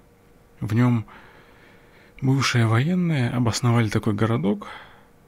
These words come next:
в который не могут проникнуть зомби. Потому что стены кратера огромные, и зомби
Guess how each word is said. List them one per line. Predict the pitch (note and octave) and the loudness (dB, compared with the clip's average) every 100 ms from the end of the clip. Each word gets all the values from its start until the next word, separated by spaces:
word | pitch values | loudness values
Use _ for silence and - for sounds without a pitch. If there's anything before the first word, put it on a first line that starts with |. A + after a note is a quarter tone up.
| - - - - - | -20 -20 -20 -20 -20
в | |
который | - G#2+ G#2 B2 A#2 | -8 -6 -2 -2 0
не | G2+ | 0
могут | G#2 G#2+ G#2+ | 0 0 -2
проникнуть | - G#2+ G#2+ - G2+ | -2 -2 -2 -4 -4
зомби. | G#2 G2+ G2 G#2+ - - - - - | -2 -4 -6 -10 -14 -20 -20 -20 -10
Потому | - A2 | -6 -4
что | - A#2 | -4 -6
стены | A2+ - A2 | -4 -2 -2
кратера | - A2+ - A2+ | -2 -4 -2 -2
огромные, | A2+ F#3 G3+ C3 G#2 - - - - | -2 -2 0 0 -4 -8 -18 -20 -8
и | - | -2
зомби | G#2 B2 A2 G#2+ | 0 2 0 -2